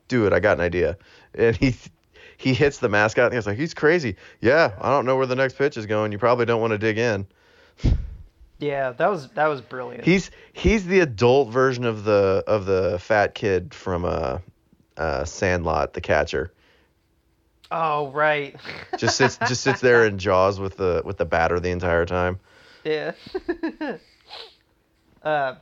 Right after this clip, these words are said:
Speaker 2: I, I honestly kinda really love the chemistry that they had. Like, I mean, it's, it's really weird for me to see Tim Robbins in this role,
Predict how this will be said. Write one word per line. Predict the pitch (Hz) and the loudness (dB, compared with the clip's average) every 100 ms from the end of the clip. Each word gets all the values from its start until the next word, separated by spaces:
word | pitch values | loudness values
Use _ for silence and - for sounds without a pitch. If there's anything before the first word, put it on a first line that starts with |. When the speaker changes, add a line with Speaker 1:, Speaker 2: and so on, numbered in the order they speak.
| _ | _
Speaker 2:
I, | 170 175 135 - _ - | -8 -8 -10 -20 _ -2
I | 254 | 0
honestly | 208 214 190 | 0 -2 -8
kinda | 151 156 147 | -10 -8 -8
really | 135 143 143 | -6 -6 -6
love | 127 131 120 | -6 -6 -6
the | 131 | -12
chemistry | 139 131 - 131 | -14 -16 -12 -12
that | 120 | -12
they | 131 | -12
had. | 123 123 123 120 | -10 -8 -8 -8
Like, | 127 127 - - - _ _ _ _ | -10 -10 -16 -20 -20 _ _ _ _
I | 190 | -4
mean, | 214 214 | -2 0
it's, | 202 185 - _ _ _ _ _ _ _ _ _ _ | -2 -4 -12 _ _ _ _ _ _ _ _ _ _
it's | - 143 | -12 -12
really | 143 330 381 302 | -4 -2 0 -2
weird | 165 196 214 | -4 -2 -4
for | 196 | -4
me | 180 | -6
to | 175 | -6
see | 156 180 156 | -6 -10 -10
Tim | - 170 | -8 -4
Robbins | 143 143 147 151 | 0 0 -2 -8
in | 147 131 | -10 -6
this | 143 120 | -8 -6
role, | 135 135 147 156 156 | -6 -2 0 -2 -4